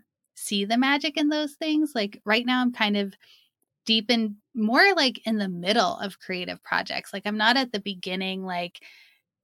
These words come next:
big magical inspiration moment with a lot of my creative projects. So reading this was also a nice reminder of that. Like, "Oh yeah, I can still," even though I'm in, like,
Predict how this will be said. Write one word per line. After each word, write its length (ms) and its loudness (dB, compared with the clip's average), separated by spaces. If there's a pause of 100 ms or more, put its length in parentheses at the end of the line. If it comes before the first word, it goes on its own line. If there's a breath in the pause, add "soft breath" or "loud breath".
(120)
big 280 4
magical 480 0
inspiration 800 -2
moment 380 0
with 160 -4
a 40 -2
lot 220 0
of 100 -2
my 120 2
creative 480 -4
projects. 640 0
So 440 2 (120)
reading 380 4
this 280 0 (140)
was 260 0
also 300 2
a 60 2
nice 240 0
reminder 380 -2
of 100 -8
that. 200 0
Like, 160 -8
"Oh 60 2
yeah, 260 6
I 120 2
can 160 -4 (680 loud breath)
still," 460 6
even 180 2
though 80 4
I'm 140 0
in, 160 -2
like, 320 -4